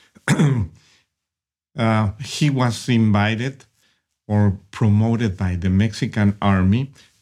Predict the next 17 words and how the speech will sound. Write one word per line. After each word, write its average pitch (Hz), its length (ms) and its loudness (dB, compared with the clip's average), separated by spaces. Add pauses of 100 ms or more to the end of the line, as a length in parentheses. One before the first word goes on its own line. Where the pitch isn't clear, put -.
to 101 300 0 (220)
visit 107 600 -2
some 107 300 0
hospitals 101 760 -4
in 104 140 2
the 101 80 0
United 107 540 0
States. - 520 -6 (640)
But, 120 220 -2
uh, 113 220 0 (100)
among 131 360 2
the 104 440 0 (280)
one 120 280 0
that 110 220 -4
is 107 260 -6
outstanding 101 960 -2
was, 101 400 -2